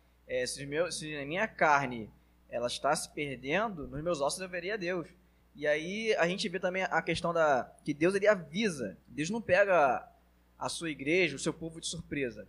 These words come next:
Deus, ele mostra o que ele vai fazer. É exatamente o que o Jonas falou, eu tô repetindo de novo o que ele disse. São sombras. A gente vê a história de Enoque. O que aconteceu com Enoque?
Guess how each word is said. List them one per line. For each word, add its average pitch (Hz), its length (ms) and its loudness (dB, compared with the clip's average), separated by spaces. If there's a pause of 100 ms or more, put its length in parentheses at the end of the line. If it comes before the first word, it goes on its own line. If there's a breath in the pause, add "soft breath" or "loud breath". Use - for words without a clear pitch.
(340 soft breath)
Deus, 165 200 -2
ele 208 120 0
mostra 190 720 2
o - 40 -8
que - 40 -16
ele 156 80 -10
vai 151 120 2
fazer. 117 500 -4 (340)
É 131 200 -2
exatamente 160 600 -6
o 185 40 -12
que 202 160 -4
o 185 80 -2
Jonas 180 240 -4
falou, 175 300 4
eu 208 60 4
tô - 80 -4
repetindo 208 360 -6
de 202 80 -10
novo 202 200 -4
o 208 40 -16
que 220 80 -8
ele 214 100 -6
disse. 185 400 -4 (240)
São 190 220 -4
sombras. 202 680 -6 (800 soft breath)
A 147 140 4
gente 185 180 0
vê 196 80 2
a 214 40 6
história 202 280 6
de 190 80 2
Enoque. 185 500 2
O - 40 -14
que 190 60 0
aconteceu 214 240 0
com 220 60 0
Enoque? 180 440 0